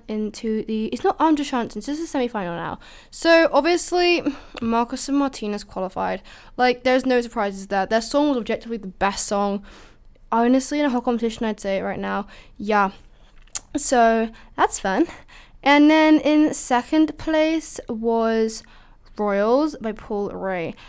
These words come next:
And then third and fourth, who's going into semi-final, I can't even find what it is, but I think if I remember correctly, Melanie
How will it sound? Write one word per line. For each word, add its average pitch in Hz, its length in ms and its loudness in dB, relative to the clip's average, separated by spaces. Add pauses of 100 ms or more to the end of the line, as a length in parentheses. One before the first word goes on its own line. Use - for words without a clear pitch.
(240)
And 285 280 6
then 294 380 6 (100)
third 311 600 2
and 302 180 4
fourth, 208 520 -4
who's 220 120 -8
going 233 180 -2
into 220 120 -4
semi-final, 202 580 -2 (460)
I 220 180 2 (300)
can't 262 260 2
even 247 120 0
find 208 300 -4
what 196 100 -4
it 196 40 -2
is, 196 100 -4
but 196 100 -2
I 208 40 0
think 247 300 -2
if 233 80 -10
I 233 60 0
remember 226 340 0
correctly, 196 540 -4 (420)
Melanie 320 1080 6